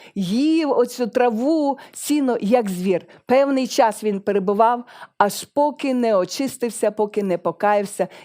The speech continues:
і був повернутий. І тоді життя його було інакше. А ось це його син. Гляньте, як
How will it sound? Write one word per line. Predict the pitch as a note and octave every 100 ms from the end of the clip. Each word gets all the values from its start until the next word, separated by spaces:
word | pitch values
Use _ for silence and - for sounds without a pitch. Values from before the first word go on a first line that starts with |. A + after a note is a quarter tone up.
| -
і | F#3+
був | G3+ A3
повернутий. | G#3+ F#3+ G3 F3+ E3 D#3 - - _ _ - -
І | B3+
тоді | C#4 G#3 B3+
життя | G3+ A#3 A#3+ G#3
його | G3+ G3
було | F#3+ F#3+ F#3
інакше. | G3 F#3 D#3+ C3 - - - _ - - -
А | G3+
ось | G#3
це | G#3 - D4
його | C4 A#3+
син. | - F3 C#3+ - - -
Гляньте, | - A3 C#4 C#4 C4 B3 - _ _ -
як | F3 A#3+ B3+ B3